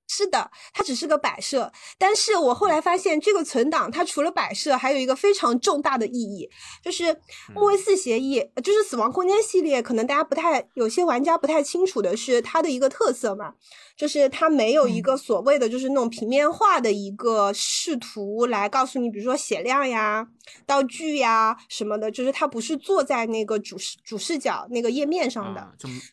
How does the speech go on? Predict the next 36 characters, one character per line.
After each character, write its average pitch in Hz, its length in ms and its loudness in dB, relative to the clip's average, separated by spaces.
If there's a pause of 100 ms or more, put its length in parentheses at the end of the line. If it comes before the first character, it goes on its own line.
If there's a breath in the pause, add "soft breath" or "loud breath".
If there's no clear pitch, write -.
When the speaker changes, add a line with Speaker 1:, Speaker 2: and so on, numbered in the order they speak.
(100)
Speaker 1:
嗯， 220 240 -2
Speaker 2:
嗯， 131 160 -10
Speaker 1:
它 117 140 -2
比 247 80 -4
较 262 120 2
特 427 200 -4
色 330 100 0
的 285 100 -2
一 269 40 -4
点 214 180 -4
是， - 80 -10
Speaker 2:
没 226 60 -6
有 - 0 -
那 - 0 -
些 - 0 -
画 - 0 -
面。 - 0 -
Speaker 1:
比 214 60 -10
如 226 40 -12
说 262 100 0
你 254 100 0
的 226 100 0
血 - 200 -4
量 214 200 -4
是 240 260 -4 (260 loud breath)
你 214 80 -6
控 311 220 -2
制 285 80 -4
的 262 120 2
这 240 100 -6
个 262 100 -2
工 277 120 -2
程 269 120 2
师， 285 160 -4
他 285 160 -2
是， 269 200 -6